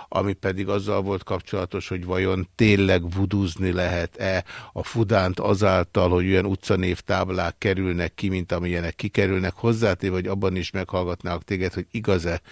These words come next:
hogy csak a fővárosi közgyűlés engedélyével lehetett, vagy a, ezek, ezt megtenni, belét, hogy a fővárosi közgyűlésnek kellett volna döntenie, de ezt is eldönthette egyébként ezek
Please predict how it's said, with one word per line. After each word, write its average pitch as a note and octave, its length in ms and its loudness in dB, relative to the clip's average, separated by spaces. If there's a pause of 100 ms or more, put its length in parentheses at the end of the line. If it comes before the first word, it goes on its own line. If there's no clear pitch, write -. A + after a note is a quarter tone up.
(280)
hogy G2 100 -4
csak - 220 -8
a - 60 -6
fővárosi A2 580 0
közgyűlés F#2+ 520 -2
engedélyével G2 800 2
lehetett, F2+ 360 2
vagy F#2 240 -2
a, F#2 520 2
ezek, F#2 400 -2
ezt G2+ 220 -6
megtenni, G2 380 -2
belét, G2 320 2
hogy F#2+ 140 0
a F2 60 0
fővárosi F#2 400 -2
közgyűlésnek F#2+ 720 -4
kellett G#2+ 380 0
volna F2+ 240 -2
döntenie, F#2+ 600 2 (360)
de - 180 -2
ezt - 220 2
is A#2 100 -2
eldönthette F#2 680 0
egyébként E2+ 580 -4
ezek F2+ 240 -4